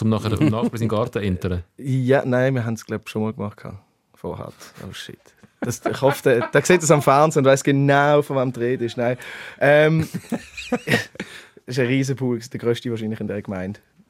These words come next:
Speaker 2: Ähm, ja, wir sind in die Stadt gegangen,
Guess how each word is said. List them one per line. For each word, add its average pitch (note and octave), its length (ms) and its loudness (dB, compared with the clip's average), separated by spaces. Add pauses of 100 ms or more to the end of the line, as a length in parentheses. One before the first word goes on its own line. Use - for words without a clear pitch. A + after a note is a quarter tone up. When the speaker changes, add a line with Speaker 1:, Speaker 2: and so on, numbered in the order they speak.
Speaker 2:
Ähm, A#2 260 0 (520)
ja, C3+ 120 4 (420)
wir D3 200 0
sind D#3+ 120 2
in C#3+ 60 0
die - 60 -8
Stadt F3+ 260 2
gegangen, G3 420 0